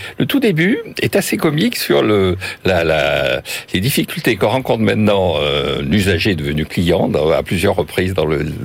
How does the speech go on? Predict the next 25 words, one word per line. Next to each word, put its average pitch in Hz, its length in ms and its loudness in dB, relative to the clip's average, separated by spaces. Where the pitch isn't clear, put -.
dans 80 100 0
la 80 100 2
bande 80 180 0
dessinée. 92 260 -2
Ils 82 60 0
disent, 82 180 0
ah, 82 120 2
cet - 200 -2
état 78 280 0
d'esprit 98 320 0
qui 95 100 -2
consiste - 380 0
à - 60 2
passer 101 340 0
de - 80 2
l'usager 101 320 4
au 92 80 2
client 180 280 2
pour 117 240 0
se - 120 -2
procurer 135 360 0
un 117 60 2
billet 160 320 2
de 110 100 -2
train. - 220 -6